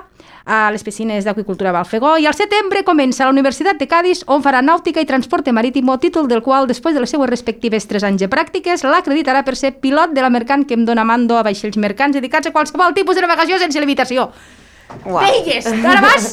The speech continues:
Speaker 1: i lo casques.
Speaker 2: Uala.
Speaker 1: Vint i un anys. A veure, expliquem-nos això i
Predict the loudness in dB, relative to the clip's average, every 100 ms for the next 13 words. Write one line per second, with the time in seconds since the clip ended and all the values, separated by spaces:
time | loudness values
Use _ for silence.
0 | -4 0 2 2 2 2 0 0 0 0
1 | 0 0 0 0 -2 -2 -2 0 0 0
2 | 2 0 2 2 2 2 4 2 0 -4
3 | -10 -12 -18 -18 -14 -14 -14 -20 -14 -4
4 | 0 0 0 -2 -4 -2 -2 0 0 0
5 | -2 0 0 0 -4 -2 2 2 2